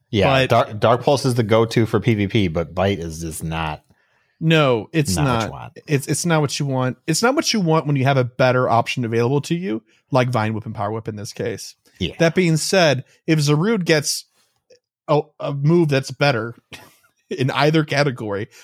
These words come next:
Speaker 2: like an actual good fast move, it'll be a, a force to be reckoned with for sure. Yep.
Speaker 1: And,
Speaker 2: And that's it.
Speaker 1: actually, and it's, it's worth mentioning, I guess, you know, as much as you make fun of Bite,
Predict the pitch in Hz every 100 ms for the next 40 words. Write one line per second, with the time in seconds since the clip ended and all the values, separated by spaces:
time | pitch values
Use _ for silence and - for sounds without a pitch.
0 | - 147 139 139 147 - 143 131 120 131
1 | 127 - 117 123 - 185 196 277 _ _
2 | _ _ 151 147 139 135 117 110 - 101
3 | 107 98 110 - 95 - - - - -
4 | - - - - - - - _ _ _
5 | _ _ _ _ _ - 170 - _ _
6 | _ _ - _ _ _ - 135 180 160
7 | 233 233 392 392 98 - _ _ - 123
8 | 120 120 135 123 156 190 156 156 135 107
9 | 101 98 - - _ _ _ _ 117 101
10 | 95 - _ 101 95 92 - 87 85 -
11 | 87 80 98 95 -